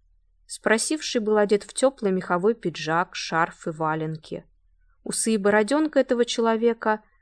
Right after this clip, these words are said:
были как бы между прочим. Казалось, что и без них лицо останется тем же язвительно благодушным, крепким и пожилым. «Я вижу», презрительно сказал Фаворский,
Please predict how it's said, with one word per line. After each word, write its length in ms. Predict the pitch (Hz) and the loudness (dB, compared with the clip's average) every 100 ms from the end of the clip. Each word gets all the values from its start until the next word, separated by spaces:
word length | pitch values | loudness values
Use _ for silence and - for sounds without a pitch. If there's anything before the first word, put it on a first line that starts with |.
| _ | _
были 260 | 220 294 285 | -2 0 0
как 260 | 285 269 | 0 0
бы 120 | 240 | 2
между 320 | 254 254 240 247 | 2 2 0 -2
прочим. 640 | 233 202 156 - - - _ _ _ - | 2 2 2 -2 -10 -12 _ _ _ -2
Казалось, 440 | 190 196 208 202 | 0 4 2 2
что 180 | - 214 | 0 0
и 80 | 208 | 0
без 280 | 196 226 | -2 -2
них 280 | 233 202 170 | 0 0 0
лицо 300 | 160 165 175 | -6 -4 -4
останется 800 | 165 - - 240 208 - - - - _ _ _ | -4 -4 -2 0 0 -2 -6 -8 -12 _ _ _
тем 160 | 262 269 | 0 0
же 120 | 247 | 0
язвительно 600 | 220 208 214 226 220 214 | -2 -2 -4 -2 0 0
благодушным, 920 | 196 202 202 208 185 156 - - 147 - _ _ | 0 0 0 -2 -2 -4 -8 -10 -12 -14 _ _
крепким 500 | - 180 196 - 202 | -4 -2 -4 -8 -10
и 160 | - | -8
пожилым. 720 | 185 175 165 185 175 151 - _ _ _ _ _ _ _ _ _ _ - | -6 -6 -4 -4 -2 -2 -6 _ _ _ _ _ _ _ _ _ _ -12
«Я 200 | 170 170 | -6 -4
вижу», 540 | 196 294 254 147 - _ _ _ _ | -2 -2 -2 -6 -10 _ _ _ _
презрительно 640 | 175 175 170 170 - 160 | -4 -2 0 -2 -2 -6
сказал 400 | 160 - 165 160 | -6 -4 -2 -2
Фаворский, 840 | 160 - 165 165 156 - - - | -4 -6 -4 -4 -4 -8 -10 -14